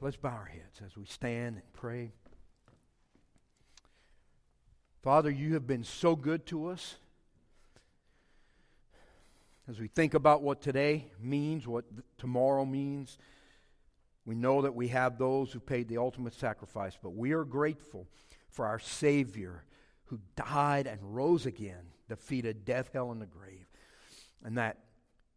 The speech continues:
He has a way for us to live well. I don't know how this message has impacted anybody other than myself today, but Father, I pray that our people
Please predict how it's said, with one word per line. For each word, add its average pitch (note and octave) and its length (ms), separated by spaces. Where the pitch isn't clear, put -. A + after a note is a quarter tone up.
He C3 220
has D#3+ 240
a D#3 60
way C3 220
for F#2 300
us F#2 160
to - 100
live F#2 260
well. F#2 260
I C3+ 120
don't E3 180
know D3+ 260
how A#2+ 200
this C#3+ 260
message C3 680
has G#2 180
impacted A#2+ 680
anybody A2+ 800
other A2+ 220
than A2+ 280
myself G#2+ 600
today, A2+ 460
but G#2+ 100
Father, E3 440
I F#3+ 100
pray A2 400
that - 120
our A#2 140
people F#2 540